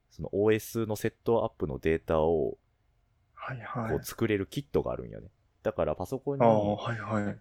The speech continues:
Speaker 1: ユーエスビーぶっ刺して、空にしたユーエスビーをぶっ刺して、で、
Speaker 2: うん。
Speaker 1: オーエスを、えー、ダイレクトにインストールできるソフトを、あの、ダウンロードできるんよ。タダで。
Speaker 2: いや、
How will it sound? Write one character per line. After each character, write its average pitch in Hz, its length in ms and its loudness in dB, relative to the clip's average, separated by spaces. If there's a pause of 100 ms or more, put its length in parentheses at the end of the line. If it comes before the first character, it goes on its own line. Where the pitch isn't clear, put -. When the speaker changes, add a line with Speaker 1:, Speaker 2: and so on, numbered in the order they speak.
(140)
Speaker 1:
ユ 104 120 -2
ー - 40 0
エ - 20 -2
ス 117 140 -6
ビ 92 160 -4
ー - 40 -8
ぶ 80 100 -4
っ - 40 0
刺 - 280 -2
し - 80 -16
て、 65 280 -6
空 98 220 2
に 76 80 -6
し - 40 -14
た 69 80 -4
ユ 69 120 -2
ー - 40 -2
エ - 20 -2
ス - 140 -10
ビ 76 120 -6
ー 69 60 0
を 69 40 -2
ぶ 73 100 -8
っ - 20 -6
刺 76 200 -4
し - 100 -12
て、 104 280 0 (460)
で、 101 480 4
Speaker 2:
う 131 140 6
ん。 123 140 -4
Speaker 1:
オ 110 200 2
ー 107 40 4
エ 110 40 2
ス 107 680 0 (680)
を、 131 320 2 (400)
え 82 140 4
ー、 76 60 0
ダ 110 160 6
イ 107 120 2
レ - 80 -2
ク - 100 -20
ト 69 80 -6
に 71 200 -8
イ - 20 -6
ン 80 60 -6
ス - 100 -14
ト 101 100 2
ー 78 40 0
ル 69 100 -4
で 71 120 -6
き 78 160 -6
る 67 360 -4 (840)
ソ - 180 2
フ - 140 -4
ト 73 80 -2
を、 65 320 -4 (680)
あ 71 200 -4
の、 62 120 -10
ダ 85 120 4
ウ 127 60 0
ン - 20 -6
ロ 117 80 0
ー - 20 0
ド 67 60 -4
で 78 120 -4
き 98 100 -6
る 90 120 -2
ん - 40 -12
よ。 - 60 -20 (380)
タ 76 100 0
ダ 67 100 -2
で。 - 120 -8 (840)
Speaker 2:
い - 40 -10
や、 - 60 -4